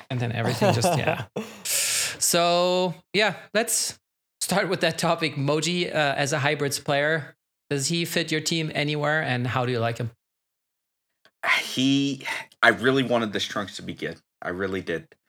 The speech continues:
Speaker 3: Um, but unfortunately, he is a middle of the pack Zenkai. He doesn't really fit my, my hybrids team anywhere, um,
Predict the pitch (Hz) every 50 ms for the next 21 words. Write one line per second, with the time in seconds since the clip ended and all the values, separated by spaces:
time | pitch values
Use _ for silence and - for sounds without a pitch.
0 | - - - - - 90 90 87 85 85 85 85 87 87 - _ - 90 - -
1 | 92 90 87 - - 90 90 - 101 98 95 - - - 98 98 98 95 92 92
2 | - _ _ _ _ _ _ _ _ _ _ - - 90 87 87 90 90 87 87
3 | 87 87 69 69 87 87 87 87 87 85 82 - - - - - - 87 87 92
4 | 95 90 90 90 87 82 80 - - 95 87 80 73 - 90 85 85 - - 90
5 | 87 85 82 98 95 92 - _ _ _ _ _ _ _ _ _ _ 107 107 107
6 | 107 110 92 - 95 104 98 98 92 - - - 113 - - 82 90 92 92 90
7 | 87 - _ _ _ - 92 - 104 104 104 - - - - - - 87 - -
8 | 92 104 104 104 110 113 113 117 120 117 - _ - - - - - - - 85
9 | 85 85 85 82 85 85 85